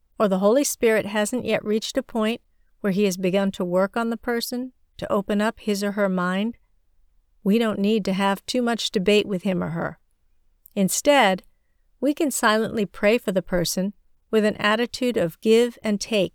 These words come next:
in the service of love. It has a better effect as time passes. In addition to this,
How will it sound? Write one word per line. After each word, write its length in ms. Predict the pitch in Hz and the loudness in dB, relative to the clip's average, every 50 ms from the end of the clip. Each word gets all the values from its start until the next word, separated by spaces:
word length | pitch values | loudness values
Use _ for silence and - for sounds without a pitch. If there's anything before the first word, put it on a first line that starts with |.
| _ - | _ -6
in 140 | 233 180 170 | -4 -2 -2
the 80 | 170 | -2
service 500 | 170 - - 196 190 185 196 190 - - | -2 -2 -2 0 0 0 -2 -4 -4 -4
of 100 | 196 180 | -4 -2
love. 400 | 185 180 180 - - 180 - _ _ _ _ _ _ _ _ _ _ _ _ _ _ _ - | -2 -2 0 -2 -2 -6 -10 _ _ _ _ _ _ _ _ _ _ _ _ _ _ _ -4
It 120 | - 349 330 | 0 2 4
has 200 | 330 240 196 196 | 4 4 4 2
a 60 | 185 | 0
better 300 | 180 190 190 196 208 208 | 2 2 2 4 4 2
effect 420 | 202 - - 214 196 185 - - | 0 0 -2 -2 -2 -2 -2 -4
as 160 | 196 175 - - | -6 -6 -6 -6
time 280 | - 190 180 180 180 | -4 -4 -2 -2 -2
passes. 640 | - 196 180 175 165 170 - - - 185 - - - _ _ _ _ _ _ _ _ _ _ _ _ _ _ _ _ _ _ _ _ _ _ _ - | -4 -4 -4 -4 -4 -6 -6 -10 -12 -12 -12 -14 -14 _ _ _ _ _ _ _ _ _ _ _ _ _ _ _ _ _ _ _ _ _ _ _ 2
In 140 | 254 247 | 4 6
addition 440 | 247 240 233 320 349 - - 320 226 | 6 6 6 4 2 2 0 0 0
to 140 | - 196 180 | 0 2 2
this, 360 | 175 180 180 196 - - - | 2 2 2 0 -4 -8 -16